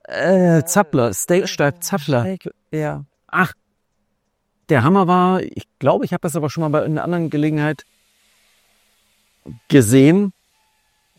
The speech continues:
Speaker 1: Top.
Speaker 2: Hier lässt jemand gerade Luft aus
Speaker 1: Hoffentlich
Speaker 2: seinem
Speaker 1: nicht aus unseren Fahrrädern.
Speaker 2: Stand-up-Paddling-Dingens, ja. Ähm, dass, äh, die beiden machen offensichtlich, ähm, Yoga oder Pilates oder sowas.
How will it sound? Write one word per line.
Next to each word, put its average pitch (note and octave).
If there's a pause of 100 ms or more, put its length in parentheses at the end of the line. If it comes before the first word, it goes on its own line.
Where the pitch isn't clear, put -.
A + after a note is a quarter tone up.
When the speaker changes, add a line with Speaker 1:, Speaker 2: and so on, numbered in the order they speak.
(300)
Speaker 1:
Top. -
Speaker 2:
Hier C3
lässt C3+
jemand C3+
gerade B2
Luft -
aus C3+
Speaker 1:
Hoffentlich E3+
Speaker 2:
seinem C3+
Speaker 1:
nicht C3+
aus -
unseren E3+
Fahrrädern. D#3+
Speaker 2:
Stand-up-Paddling-Dingens, C3 (120)
ja. A#2 (1080)
Ähm, A2+ (1500)
dass, C3
äh, C3+ (640)
die B2+
beiden C#3
machen C#3+
offensichtlich, C#3
ähm, B2+
Yoga C#3
oder B2+
Pilates C3+
oder C#3+
sowas. D3+